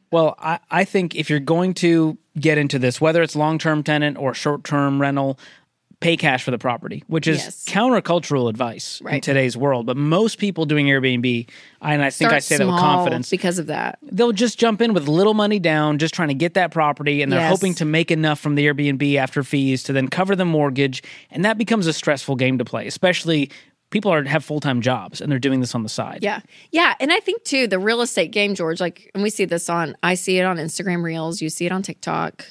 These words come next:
Speaker 2: So
Speaker 1: Thank you. I just see it three weeks earlier. It's
Speaker 2: I,
Speaker 1: fine.
Speaker 2: it is true. But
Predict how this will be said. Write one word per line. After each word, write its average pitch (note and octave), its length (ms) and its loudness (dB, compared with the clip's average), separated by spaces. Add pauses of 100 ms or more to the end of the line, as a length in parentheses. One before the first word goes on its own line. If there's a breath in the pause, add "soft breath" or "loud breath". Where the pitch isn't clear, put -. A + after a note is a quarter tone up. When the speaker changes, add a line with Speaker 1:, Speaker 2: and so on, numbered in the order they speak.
(140)
Speaker 2:
So - 200 -6
Speaker 1:
Thank C#3 260 0
you. C#3+ 160 0
I D3 100 2
just D3+ 160 -2
see D#3+ 100 2
it D#3 80 2
three D#3+ 180 0
weeks D#3+ 220 0
earlier. C3+ 460 0
It's E3+ 120 0
Speaker 2:
I, F3 40 -2
Speaker 1:
fine. C#3 200 0
Speaker 2:
it F3 100 0
is F3+ 160 -2
true. D#3 260 -2 (580 loud breath)
But C#4+ 380 4